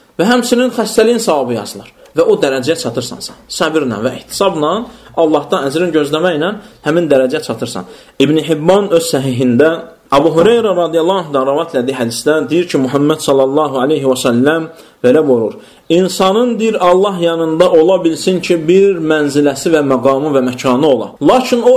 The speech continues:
öz əməli ilə ora çata bilməyə,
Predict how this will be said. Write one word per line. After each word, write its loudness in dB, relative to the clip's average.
öz 2
əməli 0
ilə 0
ora 2
çata 2
bilməyə, 0